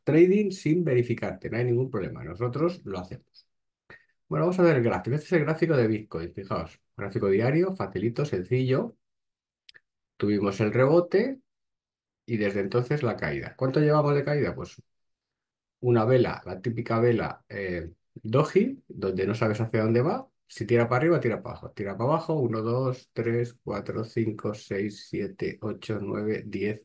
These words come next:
once, doce, trece velas bajistas. En algún momento esto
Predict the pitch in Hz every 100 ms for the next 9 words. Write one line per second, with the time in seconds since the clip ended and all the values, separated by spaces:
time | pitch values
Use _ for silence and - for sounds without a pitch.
0 | - 117 110 - 110 113 117 139 131 -
1 | - - _ _ _ _ 123 131 147 131
2 | 131 131 131 131 165 160 135 110 98 110
3 | 101 101 104 98 - 120 113